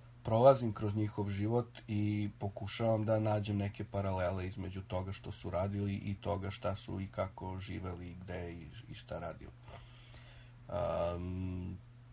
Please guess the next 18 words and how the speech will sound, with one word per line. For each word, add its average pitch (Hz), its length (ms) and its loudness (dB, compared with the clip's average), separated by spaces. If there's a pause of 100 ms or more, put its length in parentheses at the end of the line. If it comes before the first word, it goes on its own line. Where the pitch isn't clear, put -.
(240)
to, 120 300 6
to 127 160 4
su 131 180 2
neke 135 380 8
od 110 100 0
stvari 123 480 6
koje, 110 360 2
koje 104 580 2 (160)
podrazumevaju, 107 920 4
ali 101 260 4
verovatno 104 460 2
sam 101 160 0
nešto 101 340 0
i 98 200 0
zaboravio 95 560 0
i 92 40 -8
preskočio. - 640 -8
Dakle, - 280 -6